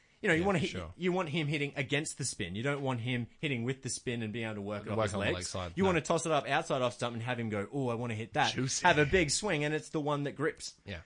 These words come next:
Speaker 1: And, and you may get hit for a few fours. That's the whole point of being a s-,
Speaker 2: Yeah.
Speaker 1: a slow bowler.
Speaker 2: Exactly.
Speaker 1: So, uh, again, I, I, I think he shouldn't be dropped because he's still the best.
Speaker 2: It's
Speaker 1: He
Speaker 2: the,
Speaker 1: still gets
Speaker 2: he's
Speaker 1: the
Speaker 2: still
Speaker 1: most
Speaker 2: the
Speaker 1: turn,
Speaker 2: goat.
Speaker 1: the most revs. He's got the most options,
Speaker 2: Hmm.
Speaker 1: the most variables in, in his attack.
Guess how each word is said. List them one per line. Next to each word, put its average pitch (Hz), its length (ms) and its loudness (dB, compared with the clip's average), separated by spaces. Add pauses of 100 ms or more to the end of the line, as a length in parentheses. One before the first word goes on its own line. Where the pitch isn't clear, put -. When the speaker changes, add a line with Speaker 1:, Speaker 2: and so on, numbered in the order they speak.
(140)
Speaker 1:
And, 190 280 -2
and 190 140 -4
you 196 80 2
may 214 220 0
get 208 140 -2
hit 202 140 -2
for 185 120 -4
a 170 40 -4
few 170 220 -4
fours. 185 380 0
That's - 320 -14
the 170 80 -10
whole 147 220 -6
point 160 300 -4
of 123 120 -4
being 139 180 -4
a 123 60 -4
s-, 87 160 -6
Speaker 2:
Yeah. 135 80 -8
Speaker 1:
a - 20 -4
slow 135 260 -2
bowler. 147 300 -4 (220)
Speaker 2:
Exactly. 107 400 -2
Speaker 1:
So, 185 180 6 (100)
uh, 170 160 -10
again, 190 300 0
I, 143 240 0
I, 170 60 -2 (280)
I 180 120 -2
think 185 340 -6
he 185 100 -4
shouldn't 220 280 -6
be 165 100 -4
dropped 131 340 -4
because 151 240 -6
he's 151 160 -4
still 214 300 -2
the 143 80 -2
best. 143 460 -2 (580)
Speaker 2:
It's - 100 -6
Speaker 1:
He 190 60 2
Speaker 2:
the, 175 60 2
Speaker 1:
still 233 160 2
gets 208 100 8
Speaker 2:
he's 147 80 0
Speaker 1:
the 180 60 4
Speaker 2:
still 185 100 8
Speaker 1:
most 208 120 8
Speaker 2:
the 107 40 -2
Speaker 1:
turn, 180 200 8
Speaker 2:
goat. 185 40 6
Speaker 1:
the 170 60 4
most 170 260 2
revs. 147 380 2
He's 151 180 -6
got 143 160 -2
the 143 60 -2
most 151 280 2
options, 135 640 -2
Speaker 2:
Hmm. 147 120 -4
Speaker 1:
the 143 60 -2
most 131 160 0
variables 135 460 0
in, 123 100 -2
in 123 180 -2
his 113 140 -2
attack. 151 420 -6